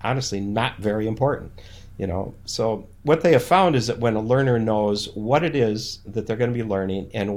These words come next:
why they're learning it. Okay, the learning tends to, um, increase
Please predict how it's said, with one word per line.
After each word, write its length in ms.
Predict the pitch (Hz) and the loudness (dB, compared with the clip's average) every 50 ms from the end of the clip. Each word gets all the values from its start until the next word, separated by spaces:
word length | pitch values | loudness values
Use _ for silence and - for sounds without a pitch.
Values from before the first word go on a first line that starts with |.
| 107 107 | -2 2
why 500 | 113 117 131 139 113 90 85 80 - - - - - - - - - 107 | 4 4 4 4 2 0 -2 -6 -10 -12 -18 -20 -20 -20 -20 -16 -4 -2
they're 140 | 113 110 110 | 0 0 0
learning 400 | 104 107 107 107 107 101 90 85 | 2 0 0 0 0 -2 -4 -6
it. 240 | 73 60 - - - - - | -8 -10 -12 -14 -18 -20 -20
Okay, 200 | - - - 104 101 | -8 -4 -2 -2 0
the 120 | 98 101 | 0 -2
learning 440 | 101 110 127 143 151 135 120 110 107 | 0 2 4 4 4 4 2 0 -2
tends 360 | - - 123 110 110 104 - | -4 -2 -2 -2 -2 -4 -4
to, 260 | - 117 98 95 95 - - - - - - - - - - | -2 -2 -2 -2 -2 -6 -12 -18 -20 -20 -20 -20 -20 -18 -8
um, 360 | - 101 95 90 92 92 90 90 - - | -4 -4 -2 -2 -2 -2 -4 -6 -8 -6
increase 720 | 110 107 107 - - 147 160 202 202 - - - - | -6 -6 -4 -2 0 2 2 2 0 -2 -6 -10 -12